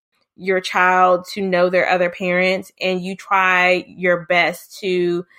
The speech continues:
make it as calm. I, I, I don't know the right word. Maybe it's calm or as peaceful for the child as you possibly can. And it doesn't really matter how you personally feel about them, but the child is the one that comes first. And so that,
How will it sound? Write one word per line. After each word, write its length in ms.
make 360
it 240
as 720
calm. 800
I, 280
I, 340
I 20
don't 140
know 120
the 100
right 200
word. 240
Maybe 220
it's 120
calm 480
or 140
as 180
peaceful 480
for 220
the 100
child 380
as 160
you 60
possibly 460
can. 320
And 100
it 100
doesn't 280
really 180
matter 480
how 200
you 360
personally 480
feel 220
about 320
them, 180
but 160
the 60
child 380
is 100
the 80
one 240
that 160
comes 260
first. 420
And 120
so 260
that, 320